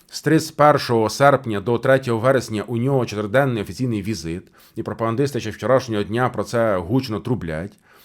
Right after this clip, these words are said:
Крім того, є такі повідомлення від пропагандистів, що майбутній саміт в Китаї буде вирішальним моментом для України.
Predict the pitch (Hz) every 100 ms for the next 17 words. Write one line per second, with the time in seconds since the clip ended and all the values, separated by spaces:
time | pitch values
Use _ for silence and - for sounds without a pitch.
0 | _ 143 208 202 180 135 135 123 123 117
1 | 98 92 180 196 196 175 165 170 170 170
2 | 175 - 165 - 127 139 135 113 170 135
3 | 135 135 143 135 113 - 101 117 147 185
4 | 196 165 - 110 170 131 120 120 110 135
5 | 139 123 110 101 95 131 165 165 147 95
6 | 95 92 110 85